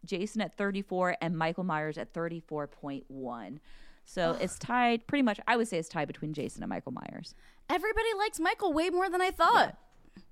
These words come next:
Speaker 2: Way more than I
Speaker 1: I,
Speaker 2: thought.
Speaker 1: you know, part of me thinks, I wonder if it's because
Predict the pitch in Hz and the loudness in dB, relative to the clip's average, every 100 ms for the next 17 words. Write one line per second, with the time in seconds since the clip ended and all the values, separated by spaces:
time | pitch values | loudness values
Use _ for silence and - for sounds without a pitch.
0 | - 285 415 427 311 214 190 185 - 320 | -12 -6 -6 -4 -4 -4 -8 -6 -2 -2
1 | - 240 277 302 294 - - 269 392 403 | -2 2 4 4 2 -2 -4 -2 -2 -2
2 | 359 269 254 233 202 196 208 214 - 190 | -2 -2 -2 -2 0 0 0 -2 -2 -6
3 | - 185 - 147 190 | -6 -8 -6 -6 -6